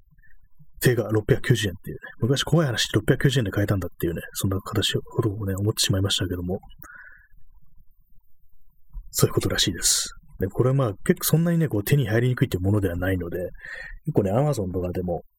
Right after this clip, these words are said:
普通になんか古本とかで置いてあるんで、もし気になるという方があれば、さ-、検索とかでしてもらって、買ってみると良いかもしれないですね。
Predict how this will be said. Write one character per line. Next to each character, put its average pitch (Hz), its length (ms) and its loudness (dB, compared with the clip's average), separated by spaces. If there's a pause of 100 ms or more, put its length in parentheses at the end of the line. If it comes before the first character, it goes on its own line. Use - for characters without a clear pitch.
普 - 200 2
通 104 60 2
に 104 80 2
な 101 80 2
ん 101 40 0
か 101 100 -6
古 110 140 4
本 110 140 0
と 113 100 2
か 98 80 -2
で 85 80 -2
置 95 160 0
い - 20 0
て 113 120 4
あ 107 60 2
る 95 80 -2
ん 85 100 -8
で、 82 140 -4 (120)
も 123 80 2
し - 80 0
気 - 160 2
に 127 60 6
な 120 80 4
る - 60 -2
と 101 100 -2
い - 20 0
う - 20 -4
方 123 280 4
が - 200 -4 (220)
あ 98 120 0
れ 92 80 -2
ば、 - 240 -4
さ-、 - 240 -2
検 117 200 2
索 - 160 0
と 104 80 2
か 90 60 2
で 90 80 -2
し - 80 4
て - 80 2
も 101 80 0
ら 113 80 4
っ - 40 -14
て、 - 220 2 (2000)
買 - 120 2
っ - 40 -14
て 117 100 6
み 107 80 4
る 92 80 0
と - 200 0
良 98 100 4
い 98 40 0
か - 80 -6
も - 80 6
し - 140 6
れ 98 60 0
な 92 100 -2
い - 20 -4
で - 80 -12
す - 140 -4
ね。 87 100 0